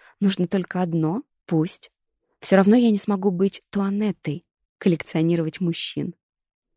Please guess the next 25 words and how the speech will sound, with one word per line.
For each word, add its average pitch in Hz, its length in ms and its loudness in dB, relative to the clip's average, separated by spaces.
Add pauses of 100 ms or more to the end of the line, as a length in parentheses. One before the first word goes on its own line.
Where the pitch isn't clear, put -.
(600)
Я 220 160 6
думала, 262 260 8
я 233 240 2
умнее 220 440 2
очень 196 360 -4
многих 196 540 -4
мужчин. 196 640 -6 (600)
И 208 100 6
уж 202 160 4
наверняка 214 480 2
умнее 208 380 4
всех 185 280 -2
девчонок, 196 840 -2
которых 180 460 -2
знала. 165 480 -2 (320)
Всегда 226 280 6
считала, 214 360 2
что - 180 -2
больше 185 440 2
их 160 100 -6
знаю, 160 280 0
тоньше 220 420 -2
чувствую, 160 540 -4
лучше 185 280 0
понимаю. 165 580 -2